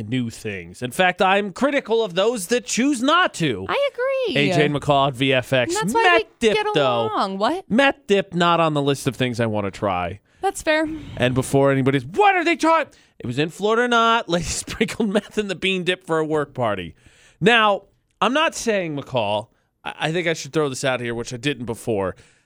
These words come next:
Speaker 1: that I would, I wouldn't trust something that somebody brought. But we have a fair amount of work, eat-ins, gatherings, whatever you wanna call 'em here.
Speaker 2: Yeah.
Speaker 1: Should we be a little bit more skeptical about homemade stuff?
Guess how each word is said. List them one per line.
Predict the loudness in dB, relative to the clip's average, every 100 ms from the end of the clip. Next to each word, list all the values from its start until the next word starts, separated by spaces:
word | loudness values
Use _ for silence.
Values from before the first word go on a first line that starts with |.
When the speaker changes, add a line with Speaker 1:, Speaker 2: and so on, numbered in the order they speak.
| _
Speaker 1:
that | 0 2
I | 2
would, | 2 -2 -4 _ _ _ _ _ _ _ 0
I | 2
wouldn't | 2 -2 -4
trust | -6 -2 0 0 -6 -8 -8
something | -4 0 -2 -2 -4 -4
that | -6
somebody | -4 -4 -4 -6
brought. | -2 0 0 -4 _ -20 _
But | 0
we | 2 4 2
have | 2
a | -2
fair | 2 4 4
amount | 2 2 2 0
of | -4 -10
work, | -6 -6 -6 -16 -20 _ _ _ _
eat-ins, | -4 -2 0 0 -2 -2
gatherings, | 0 2 2 0 -2 -4
whatever | -4 -4
you | -6
wanna | -6
call | -4 -2 -2
'em | -6
here. | -10 -10 -10
Speaker 2:
Yeah. | -6 -6 -6 -12 _ _ _ _ _ _
Speaker 1:
Should | -10 0 0 2
we | -2
be | 0 0
a | 0
little | 0 -2
bit | -4 -4
more | -4
skeptical | -4 -2 -2 -2 -6 -2
about | -2 -2 -2
homemade | -4 -2 -2 -4
stuff? | -8 -8 -8 -8 -18